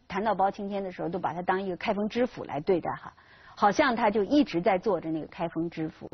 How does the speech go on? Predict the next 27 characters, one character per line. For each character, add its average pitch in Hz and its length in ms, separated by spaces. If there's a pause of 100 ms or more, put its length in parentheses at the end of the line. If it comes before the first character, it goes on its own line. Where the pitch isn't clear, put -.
(340)
其 - 160
实 240 80
他 233 160
做 202 140
开 175 140
封 180 140
知 - 140
府 - 80
的 - 100
时 - 140
间 165 160
也 160 140
非 160 260
常 - 180 (120)
短， - 120 (760)
宋 240 160
朝 202 100
那 214 120
官 202 180
员 180 100
换 190 300
得 - 80
勤。 151 320 (720)
欧 370 120
阳 359 280
修 349 260
做 254 460